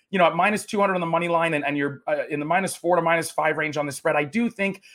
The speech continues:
that that could be a little risky. Daniil Medvedev has the ability to red line and serve really well for a set and take a set.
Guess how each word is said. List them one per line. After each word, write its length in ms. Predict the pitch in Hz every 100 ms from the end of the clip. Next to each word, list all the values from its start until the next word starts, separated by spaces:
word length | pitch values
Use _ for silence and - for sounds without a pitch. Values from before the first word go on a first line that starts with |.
| -
that 220 | 165 151 156
that 180 | 156 -
could 140 | 170
be 80 | 180
a 60 |
little 180 | 175 165
risky. 340 | 165 170 185 156
Daniil 280 | 120 170
Medvedev 360 | 190 170 170 165
has 200 | 151 170
the 80 | 180
ability 380 | 151 160 170 151
to 140 | 139
red 220 | 139 143
line 220 | 143 143
and 140 | 143 123
serve 280 | - 165 139
really 140 | 147
well 180 | 143 135
for 140 | 131
a 40 | 127
set 220 | 147 -
and 120 | 117
take 200 | - 160
a 60 | 151
set. 300 | - 151